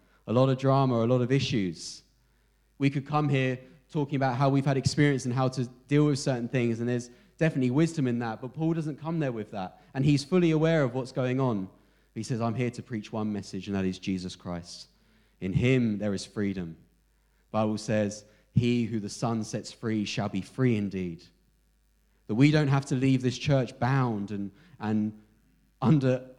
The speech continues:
bound and just in difficulty and feeling like we have no strength to overcome, that in him we have freedom. Not in me, not in a fancy message, not in a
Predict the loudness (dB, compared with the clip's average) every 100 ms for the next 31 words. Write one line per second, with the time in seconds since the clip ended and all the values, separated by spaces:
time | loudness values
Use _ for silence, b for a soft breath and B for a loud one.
0 | -4 2 4 4 2 0 0 2 2 2
1 | 2 2 0 0 0 -2 0 2 2 0
2 | -2 -6 -6 -6 -8 -4 0 0 0 -2
3 | -2 -2 -6 -4 -2 -2 -6 B B B
4 | -4 -2 -2 6 8 8 4 4 4 2
5 | -4 -4 -4 -2 -4 -10 -18 _ _ _
6 | _ _ _ _ _ _ _ -2 0 2
7 | 2 2 2 0 -2 -4 -6 -6 -8 -6
8 | -6 -4 -4 0 2 4 2 0